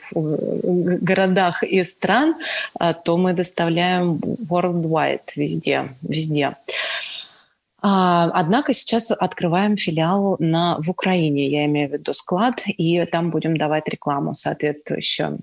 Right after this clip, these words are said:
Так, отвечая на твой вопрос, а, я вижу развитие точно не в офлайн-студии, то есть это могло бы быть, и мы хотели её открыть как,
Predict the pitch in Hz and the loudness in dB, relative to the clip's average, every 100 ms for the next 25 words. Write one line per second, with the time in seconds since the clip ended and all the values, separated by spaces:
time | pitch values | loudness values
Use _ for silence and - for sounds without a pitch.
0 | - 151 175 - 170 - 240 254 202 185 | -4 -4 -4 -6 -6 -2 0 2 2 2
1 | 196 170 160 - 226 320 339 - - - | 2 2 0 0 4 4 4 0 -2 0
2 | 175 170 156 180 262 233 180 220 202 175 | 2 2 2 2 2 2 2 2 2 0
3 | 160 156 160 156 180 240 170 - 190 - | 2 2 0 2 0 0 -2 0 -2 0
4 | - 190 185 - 156 180 185 165 170 165 | 0 2 0 0 0 2 0 0 2 2
5 | 160 - - 165 - 170 175 - - 202 | 2 0 -2 -4 0 0 2 0 2 2
6 | 170 147 143 135 - 175 - 175 175 156 | 2 2 2 0 -2 -4 -2 -4 -2 0
7 | 160 175 156 156 147 294 320 - 165 160 | 0 0 2 0 2 0 0 0 0 0
8 | 151 - 170 160 151 143 156 156 - 254 | -2 -2 0 2 2 2 -2 -4 -2 0
9 | 294 - 165 185 - | 0 -2 -2 -2 -6